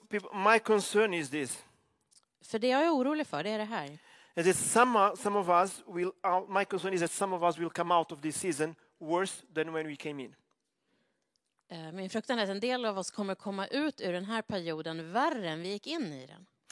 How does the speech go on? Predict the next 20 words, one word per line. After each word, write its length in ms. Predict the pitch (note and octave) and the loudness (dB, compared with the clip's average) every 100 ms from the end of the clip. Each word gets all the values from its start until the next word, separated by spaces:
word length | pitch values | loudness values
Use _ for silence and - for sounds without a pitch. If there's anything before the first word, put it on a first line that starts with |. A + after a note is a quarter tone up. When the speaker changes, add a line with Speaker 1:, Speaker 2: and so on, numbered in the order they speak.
| - - - | -20 -20 -4
Speaker 1:
There 120 | D#3+ | 2
were 100 | F#3+ | 4
things 300 | A#3 - A#3+ | 4 4 4
that 160 | G#3 G3 | 4 4
we 60 | F#3+ | 0
could 200 | G3+ F#3 | -2 2
not 220 | G#3 A3 F3 | 2 2 -4
do 320 | G3 F3 F3+ G#3 _ _ _ | 0 0 0 -4 _ _ _
and 120 | E3 E3 | -2 0
that 120 | E3+ | 0
we 200 | F3+ F3 | -2 -4
replaced 520 | F3 F#3 G#3 G#3+ - | -2 2 4 4 0
them 220 | C#3+ D#3+ - | -2 -2 -6
with 200 | E3+ D#3+ - | -8 -6 -2
things 200 | F#3+ F3 | -2 0
that 160 | D#3 D#3+ | -2 -4
we 60 | |
should 260 | C#3+ G#3 E3+ | -8 -8 -8
not 300 | F#3 A3+ A3 D3+ | -4 -4 -4 _
do. 140 | A#2 | -14